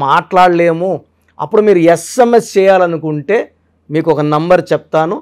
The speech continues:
ఈ నంబర్కి మీ పేరు, date of birth ఎస్ఎంఎస్ చేస్తే మా వాళ్ళే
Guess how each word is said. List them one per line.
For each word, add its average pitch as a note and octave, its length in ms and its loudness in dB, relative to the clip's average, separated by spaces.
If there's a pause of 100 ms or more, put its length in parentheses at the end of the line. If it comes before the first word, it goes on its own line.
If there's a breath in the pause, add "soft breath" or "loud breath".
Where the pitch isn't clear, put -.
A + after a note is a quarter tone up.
(1000)
ఈ - 20 -4 (120)
నంబర్కి G3+ 500 0 (140)
మీ E3+ 100 -2 (180)
పేరు, F3 320 0 (420)
date D#3+ 240 2
of E3+ 80 -2
birth E3 160 -4 (100)
ఎస్ఎంఎస్ D3+ 520 -6
చేస్తే C#3 360 -6 (680)
మా C3 140 -2 (140)
వాళ్ళే F3+ 320 4